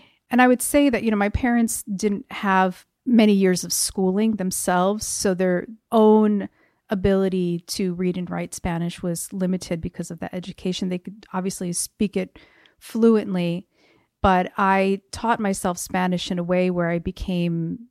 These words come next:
very well versed in its literature of both, you know, Spain and Latin America, and learned the grammar as much as possible. But I still have my limitations. I could speak it fluently, I can write it pretty well,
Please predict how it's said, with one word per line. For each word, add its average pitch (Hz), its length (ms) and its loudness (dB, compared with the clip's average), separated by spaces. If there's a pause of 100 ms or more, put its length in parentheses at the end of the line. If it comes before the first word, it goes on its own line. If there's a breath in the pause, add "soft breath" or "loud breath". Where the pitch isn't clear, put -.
(260)
very 196 220 2
well 180 280 0
versed 185 380 -4
in 170 60 -4
its 165 240 -10
literature 214 600 0
of 170 160 -6
both, 170 320 -6 (240)
you 196 100 -4
know, 170 160 -6
Spain 196 540 -2
and 175 120 -6
Latin 175 220 -6
America, 180 720 -2 (580 loud breath)
and 165 480 -4 (180)
learned 185 340 -2
the 180 180 -6
grammar 170 720 -4 (220)
as 185 160 -6
much 180 220 -6
as 175 140 -10
possible. 175 800 -2 (320 loud breath)
But 226 100 2
I 226 40 2
still 233 240 -2
have 220 160 0
my 185 140 0
limitations. 175 960 -4
I 202 80 -2
could - 180 -8
speak 233 280 -2
it 202 120 -6
fluently, 202 600 0
I 190 100 -4
can 190 180 -6
write 180 200 -2
it - 120 -6
pretty 180 220 -2
well, 165 440 -2